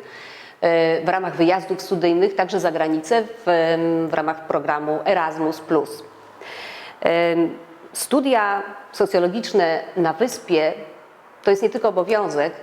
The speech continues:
ale to jest czysta przyjemność nabywania wiedzy i umiejętności, ale także kontaktowania się z doskonałymi i bardzo przyjaznymi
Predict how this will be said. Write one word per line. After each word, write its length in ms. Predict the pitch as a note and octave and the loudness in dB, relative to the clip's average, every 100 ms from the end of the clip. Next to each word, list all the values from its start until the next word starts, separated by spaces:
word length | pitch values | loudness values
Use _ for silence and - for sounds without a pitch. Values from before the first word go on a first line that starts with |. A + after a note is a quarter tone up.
| - - | -20 -6
ale 200 | F3+ D#3+ | -2 -2
to 100 | E3+ | 0
jest 320 | D#3+ D#3+ - - - | -2 -2 -14 -20 -4
czysta 380 | D4 - A3+ G#3+ | -4 -2 -4 -4
przyjemność 840 | - G3 E3 C#3+ C#3 G#3+ - - - - - - | -2 2 2 2 0 -2 -4 -14 -18 -20 -18 -2
nabywania 680 | E3 F3+ F3+ E3+ E3 D#3 C#3+ | 2 2 0 0 0 -2 -2
wiedzy 460 | C#3+ C#3 E3 A3+ E4 - - F3+ | -2 -2 0 -2 -2 -14 -4 2
i 60 | |
umiejętności, 840 | D#3 D3+ D3+ - C#3 C3 - G3+ A3+ - - - - - - | 2 2 0 -2 -4 -4 -6 -6 -6 -12 -20 -20 -18 -18 -4
ale 180 | F3 F#3 | -2 0
także 340 | F#3+ F#3+ F#3+ F#3+ | -2 2 0 2
kontaktowania 760 | - C4 G3 - F3 F3+ F3 | 0 0 -2 -2 -2 0 -2
się 400 | F3 - E3 E3 E3 - - - | -2 2 2 2 -2 -16 -20 -12
z 100 | D#3 | -2
doskonałymi 960 | G#3 D4 - A#3 F#3 F3+ F3+ F3 F3 F3+ - - | 0 0 0 0 2 0 2 2 2 0 -14 -8
i 60 | F3 | -2
bardzo 340 | F#3 G3 F#3+ | 0 0 -2
przyjaznymi 1000 | F#3 - F#3+ D#3+ D3 D#3 F3 E3+ E3 E3 | -4 -4 0 0 0 2 4 4 2 0